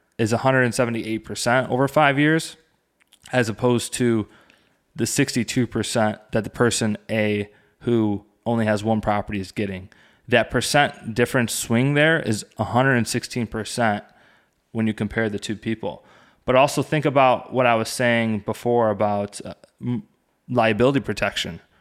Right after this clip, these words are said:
right? Person B, they have their assets spread out. They have four properties. So, you know, a storm happens, blows away one of the houses, you name it, whatever happens, rent control.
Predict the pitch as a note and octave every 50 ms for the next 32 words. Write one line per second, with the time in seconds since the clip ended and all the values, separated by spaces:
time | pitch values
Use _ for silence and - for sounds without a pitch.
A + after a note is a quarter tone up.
0 | _ _ _ - G#2+ G#2 G2+ - - C#3 C3+ - B2+ A2 G#2+ G2 C3+ C#3 C#3+ C3
1 | A#2 A2 G#2 - _ _ _ _ _ _ - A2 B2 B2+ C3 B2+ B2+ B2 A#2+ A#2
2 | G2 G#2+ A2 A2+ A2 - - - A#2+ A#2 A2 - - A#2+ G#2+ - - - - -
3 | - A#2 A2 G#2+ G#2+ G#2+ G#2+ G#2+ G#2+ G2+ - - A#2 A2 G#2+ G#2+ - - - C#3
4 | C3+ - - - B2 A2+ A2 G#2+ - - A2 A2 A2 G#2+ G#2 - - - A#2+ A2
5 | G#2+ G#2+ G#2+ G#2 - - - _ _ _ _ - - - A2 G2+ G2+ G#2 - -
6 | _ _ _ _ _ _ _ - G#2 - - - D3 C#3 C3+ C3+ C3 A#2+ B2+ B2+
7 | B2 - - B2+ B2 A#2+ A2 - - - C3+ B2 B2 A#2+ A2 A#2+ A#2+ A#2+ A#2+ A#2
8 | A#2 A#2 A#2 A2+ A2 A2+ A2+ A2+ A2 - - A2+ A2+ A2 G#2 - - - B2+ B2+
9 | C3 B2+ A#2+ A2+ A2+ A2+ A2+ A2+ A2 G#2+ A2+ A#2+ A#2+ A#2+ A2+ G#2 G#2 A2 A2+ -
10 | A#2+ A2+ A2+ A2 G#2+ G#2 - - A2 A2+ A#2+ A2+ A2 G#2+ A2+ G#2+ - - A#2 A2+
11 | A2 G#2+ -